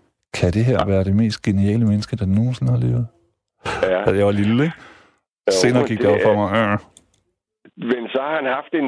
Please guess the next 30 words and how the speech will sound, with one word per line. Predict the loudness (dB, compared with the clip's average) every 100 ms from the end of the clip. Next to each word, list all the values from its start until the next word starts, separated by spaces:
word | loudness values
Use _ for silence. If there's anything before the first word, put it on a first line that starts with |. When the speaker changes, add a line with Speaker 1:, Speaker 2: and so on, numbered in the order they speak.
| -2
Speaker 2:
velstoppet | -4 -6 -4 -2 -2 -6 -2
pibe. | -2 0 -4 -6 _ _ -20 -20 -20 _ -4
Øh, | 0 0 0 2
Speaker 1:
Jamen, | 2
han | 2
var | 2
ikke | 2
så | 2
Speaker 2:
øh, | 2
Speaker 1:
rig, | 0 0 0
og | 0
han | 0
var | -2
ikke | -2
så, | -2 0 -2 -8 -12 -16 -14
øh, | -10 -4 -2
æstetisk | 0 2 0 -2
Speaker 2:
Nej. |
Speaker 1:
på | -2 0
den |
måde, | 0 0 -2
og | -6 -4
jeg | -2 -4
tror | -2 0
Speaker 2:
Nej. | 2
Speaker 1:
ærligt | 0 0
talt | -2
også, | 0 0
han | -4
røg | 0 0